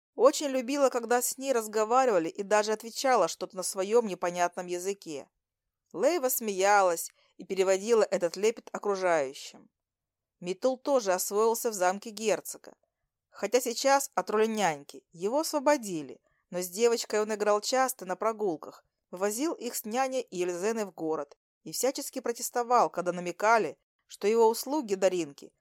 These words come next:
уже не нужны. «Хозяйка нанимала меня нянькой», отвечал он в таком случае, «и своего приказа еще не отменяла». Иногда убегал к родным, но неизменно возвращался серьезный,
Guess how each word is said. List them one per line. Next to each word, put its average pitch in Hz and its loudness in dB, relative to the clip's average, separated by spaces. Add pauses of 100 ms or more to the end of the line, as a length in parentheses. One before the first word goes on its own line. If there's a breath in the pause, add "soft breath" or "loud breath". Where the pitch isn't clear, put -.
(120)
уже 254 -4
не 311 -6
нужны. 269 -8 (800)
«Хозяйка 196 4
нанимала 208 4
меня 180 -2
нянькой», 170 0 (280)
отвечал 180 -2
он 180 2
в 180 -8
таком 185 -4
случае, 170 -6 (540)
«и - -10
своего 180 2
приказа 196 4 (100)
еще 196 -6
не 240 2
отменяла». 208 -2 (640)
Иногда 226 6
убегал 247 6
к 277 -8
родным, 165 -2 (320)
но 175 -6
неизменно 196 -2
возвращался 214 0
серьезный, 208 -2